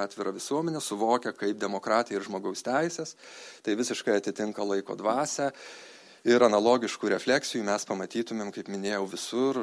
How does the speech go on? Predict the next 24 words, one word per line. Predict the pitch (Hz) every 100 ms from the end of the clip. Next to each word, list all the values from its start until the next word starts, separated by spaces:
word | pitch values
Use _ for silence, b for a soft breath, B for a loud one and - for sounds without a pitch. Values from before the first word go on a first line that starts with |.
| 98
taip | 92 92
pat | 101 -
ir | 101 92 92 92
katalikų | 101 101 98 - 95
bažnyčios | 92 101 127 - 107 98 - -
socialinėme | 98 101 113 101 98 95
mokyme | 98 110 120 110 101 101 98 98 92 101 - -
po | 101
Leono | 98 98 95
tryliktojo. | - 123 131 110 - 98 -
Čia | - 101 101 101 98 104 104
dabar | 98 98 -
tai | 110
nesigilinsiu, | 101 - 107 135 120 98
jūs | -
puikiai | 120 120 107 98 92 87 - -
patys, | 107 - 104 107
na, | 104
geriau | 101 107 113 113
turbūt | 110 107 104
už | 104
mane | 107 107
viską | 101 110
žinote. | 104 98 - -